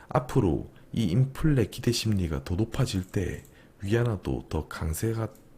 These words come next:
강세를 띨 확률이 더 높아지는 것이고요. 참고로 제가 위안화 값은 이 마이너스 값으로 시중에 있는 그 환율 값을 제가 뒤집어서 이렇게 들고 온 것이고요. 그래서 상승 시 위안화 강세로 의미하심-, 의-,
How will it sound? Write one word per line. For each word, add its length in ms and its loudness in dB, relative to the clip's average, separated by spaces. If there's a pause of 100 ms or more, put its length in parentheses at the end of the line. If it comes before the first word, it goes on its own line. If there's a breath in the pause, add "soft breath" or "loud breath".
강세를 480 2
띨 140 -4
확률이 460 0 (260 loud breath)
더 100 2
높아지는 540 2
것이고요. 460 -8 (480 loud breath)
참고로 400 8
제가 280 6
위안화 280 10
값은 480 0
이 100 4
마이너스 540 2
값으로 720 0 (180 loud breath)
시중에 540 4
있는 600 6
그 540 6 (140 loud breath)
환율 340 6
값을 320 12
제가 300 8
뒤집어서 520 4
이렇게 220 0
들고 220 -2
온 100 0
것이고요. 500 -6 (380 loud breath)
그래서 220 6
상승 500 2
시 320 2
위안화 400 4
강세로 640 2 (220 loud breath)
의미하심-, 560 0
의-, 180 2